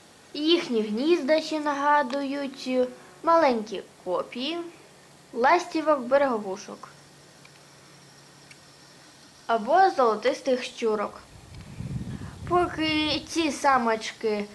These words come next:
піклуються про потомство, самці бувають, нападають на самок рудої осмії. Чи бувають гібриди між ними,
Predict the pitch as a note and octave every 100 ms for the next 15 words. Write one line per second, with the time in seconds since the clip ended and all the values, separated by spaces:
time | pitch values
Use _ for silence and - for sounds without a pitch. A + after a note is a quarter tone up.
0 | - - - E4 D#4+ C4+ A3 G#3 G#3 A3
1 | G#3 - A3+ G#3+ A#3 A#3+ F#4 F4+ E4+ -
2 | D#4+ E4+ E4+ - - - - - - -
3 | - F#3 A3+ A3 - C4+ D#4+ E4 D#4+ D4
4 | D4+ D#4 D#4 D4 - - D4+ D4 C#4+ C4
5 | C4+ C#4 C#4 G#3 G3 A#3+ A#3+ D4 D4 D#4
6 | A#3 G#3 F#3+ F3+ F3 F3+ - E3+ F3 G#3+
7 | - - - - - - - - - -
8 | D#4 A#3+ G#3 G3+ C4+ E4+ C#4+ C#4+ B3+ D4
9 | D4+ C4+ C#4+ C#4 B3+ C#4 C#4 C4+ C4+